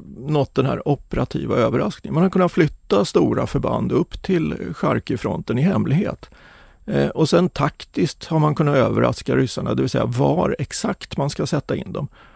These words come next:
Och så har man taktiskt varit väldigt duktiga att föra striden. Alltså man har varit snabba. Man har använt det som, ja, vi kallar kombinerade vapen. Alltså man har gått fram med både pansar, infanteri, artilleri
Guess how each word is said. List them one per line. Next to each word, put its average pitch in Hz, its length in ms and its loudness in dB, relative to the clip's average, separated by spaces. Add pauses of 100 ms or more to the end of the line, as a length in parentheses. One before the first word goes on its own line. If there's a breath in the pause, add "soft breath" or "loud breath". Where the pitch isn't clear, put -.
(160 soft breath)
Och - 80 -6
så 160 80 4
har 170 40 6
man 190 160 6
taktiskt - 640 -6
varit 131 220 0
väldigt 123 320 2
duktiga 143 400 0
att 131 80 0
föra 127 360 2
striden. 170 500 -2
Alltså - 200 -4
man 139 100 0
har 139 80 0
varit 131 240 0
snabba. 139 720 0 (420 loud breath)
Man 147 140 0
har 165 80 8
använt 135 320 2
det 127 140 2
som, - 380 -4
ja, 120 120 -2
vi 120 180 -2
kallar 120 320 0
kombinerade 135 720 0
vapen. 160 560 4
Alltså - 220 -4
man 123 120 -2
har 143 80 0
gått 135 180 4
fram 131 260 0
med 120 120 0
både 139 420 4
pansar, 165 680 2
infanteri, 135 920 0
artilleri 120 800 0